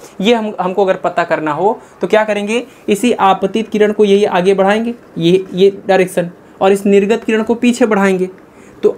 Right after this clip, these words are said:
आपतित किरण और निर्गत किरण के बीच में यहाँ पर एक कोण बनेगा, यहाँ पर,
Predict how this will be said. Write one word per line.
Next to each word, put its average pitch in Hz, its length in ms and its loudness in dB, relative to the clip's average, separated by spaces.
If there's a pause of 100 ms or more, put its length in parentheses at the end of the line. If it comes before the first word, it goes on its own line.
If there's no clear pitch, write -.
आपतित 190 600 -2
किरण 233 200 2
और 247 180 0
निर्गत 202 380 2
किरण 220 240 -2
के 226 140 -4
बीच 196 320 -2
में 226 120 -2
यहाँ 170 380 -2
पर 220 160 -4
एक 208 160 -4
कोण 165 260 -4
बनेगा, 135 300 0
यहाँ 147 280 -2
पर, - 220 -20